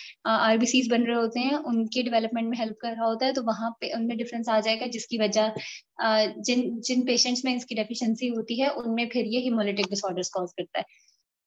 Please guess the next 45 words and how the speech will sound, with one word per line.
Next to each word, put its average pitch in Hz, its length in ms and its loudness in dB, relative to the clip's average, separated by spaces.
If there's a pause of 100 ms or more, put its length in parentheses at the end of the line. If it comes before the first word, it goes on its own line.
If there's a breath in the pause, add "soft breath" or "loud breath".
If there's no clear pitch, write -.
(100)
Next 247 220 2
चीज 269 220 2
ये 262 100 6
कि 269 80 0
pregnancy, 226 520 0
अगर 233 180 -2
late 220 260 0
pregnancy 247 400 0
में 269 80 -2
हम 254 80 -2
इसको 240 260 -8
देते 233 240 -4
हैं 269 120 0
तो 254 80 0
kernicterus 226 560 0
cause 240 240 -2
कर 233 180 -8
सकता - 260 -4
है 247 80 4
न्यूबॉर्न्स 233 380 2
में, 269 80 2
जो 226 100 0
कि 214 100 -2
एक 208 140 -4
mental 202 260 -2
illness 247 300 -2
है, 254 60 2
और 247 100 2
हमने 220 240 0
ये 214 180 0
already 208 460 -4
discuss 208 340 -8
किया 214 180 2
कि 240 100 -2
ये 220 140 0
fetus 220 420 -4
में 226 100 -2
पहुंच 208 240 -2
जाता 196 240 0
है, - 80 -4
placenta 202 320 -2
को 202 140 -4
cross 196 340 0
करता 233 240 -6
है 262 60 -8